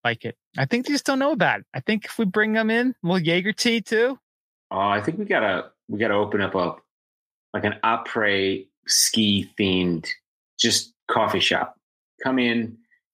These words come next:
Speaker 2: you get your après
Speaker 1: Weed
Speaker 2: ski, you
Speaker 1: coffee.
Speaker 2: get out. Weed coffee,
Speaker 1: Weed
Speaker 2: weed
Speaker 1: coffee,
Speaker 2: drinks.
Speaker 1: Glühwein, Jaeger tea.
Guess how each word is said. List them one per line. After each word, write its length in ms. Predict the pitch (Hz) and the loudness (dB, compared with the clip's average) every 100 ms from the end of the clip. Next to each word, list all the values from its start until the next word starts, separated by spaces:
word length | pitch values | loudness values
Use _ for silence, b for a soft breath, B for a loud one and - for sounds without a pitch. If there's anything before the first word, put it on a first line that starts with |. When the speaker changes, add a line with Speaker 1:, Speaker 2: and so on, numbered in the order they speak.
| - | -8
Speaker 2:
you 120 | 98 | -4
get 180 | 104 - | -2 0
your 300 | 123 110 - | 0 0 0
après 300 | 107 110 - | -2 -2 0
Speaker 1:
Weed 120 | 226 | -2
Speaker 2:
ski, 120 | 247 196 | 0 0
you 40 | |
Speaker 1:
coffee. 280 | 156 190 208 | 0 0 -2
Speaker 2:
get 220 | 95 - | -2 -2
out. 100 | - - _ - _ - | -4 -8 _ -20 _ -4
Weed 160 | 104 | -4
coffee, 440 | 107 117 107 120 107 | 0 -2 0 0 -2
Speaker 1:
Weed 80 | 107 | 0
Speaker 2:
weed 180 | 208 220 | 0 0
Speaker 1:
coffee, 360 | 240 214 208 220 | 2 0 2 0
Speaker 2:
drinks. 360 | - 190 220 | 2 2 2
Speaker 1:
Glühwein, 260 | 208 202 190 | 0 0 0
Jaeger 300 | 170 190 170 | 0 0 -2
tea. 200 | - 127 | -2 -4